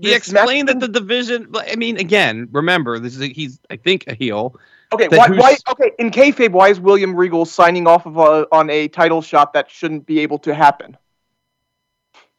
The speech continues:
Speaker 1: Uh, ma-, they're scared by the logic of,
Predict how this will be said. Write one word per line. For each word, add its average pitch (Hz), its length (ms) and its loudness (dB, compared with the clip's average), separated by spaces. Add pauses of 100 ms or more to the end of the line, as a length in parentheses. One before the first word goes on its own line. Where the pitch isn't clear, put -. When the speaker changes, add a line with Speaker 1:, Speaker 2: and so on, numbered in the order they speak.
(440)
Speaker 1:
Uh, 151 200 -6
ma-, 143 280 -2
they're 139 200 0
scared 147 560 0
by 143 280 0
the 143 320 -2
logic 139 540 0
of, 139 360 -4